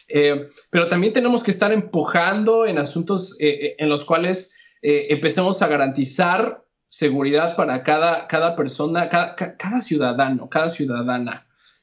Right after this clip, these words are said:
Em, realmente la, la cuestión de la organización comunitaria en nuestro país está, no, no existe.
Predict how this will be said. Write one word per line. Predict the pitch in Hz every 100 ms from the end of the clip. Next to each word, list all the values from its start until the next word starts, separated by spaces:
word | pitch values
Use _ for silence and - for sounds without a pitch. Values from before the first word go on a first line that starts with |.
| _
Em, | 139 135 135 135 131 131 - _ _ _ - - _ -
realmente | 147 180 214 214 214 226 208
la, | 156 143
la | 147
cuestión | 143 147 180
de | 202
la | 190
organización | 151 139 135 131 127 165 170
comunitaria | 214 160 127 123 156
en | 175
nuestro | 131 - 120
país | - 127 202 208
está, | 175 160 185 196 151 - 123
no, | 143 120
no | 165
existe. | 185 - 220 - 123 104